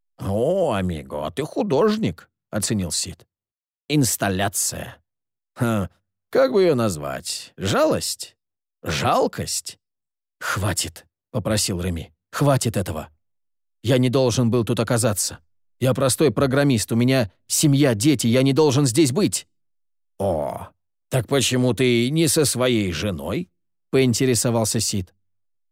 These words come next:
"Потому что меня похитили". "Прямо из-под сеньориты?" Сид, кажется, восторгался профессионализмом похитителей, а не удивлялся обстоятельствам.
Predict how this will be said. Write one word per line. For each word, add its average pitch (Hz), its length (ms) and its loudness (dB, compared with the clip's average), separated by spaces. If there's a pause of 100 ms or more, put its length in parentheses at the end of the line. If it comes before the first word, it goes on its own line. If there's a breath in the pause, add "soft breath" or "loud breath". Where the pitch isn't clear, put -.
(100)
"Потому 123 360 0
что - 200 0
меня 139 300 4
похитили". 139 800 -2 (720)
"Прямо 113 520 0
из-под 104 380 0
сеньориты?" 104 880 0 (640)
Сид, - 260 0
кажется, 151 560 2 (300)
восторгался 135 1040 0
профессионализмом 107 1040 0
похитителей, 104 800 -2 (220 soft breath)
а 110 100 0
не 127 140 4
удивлялся 123 560 0
обстоятельствам. 98 880 -4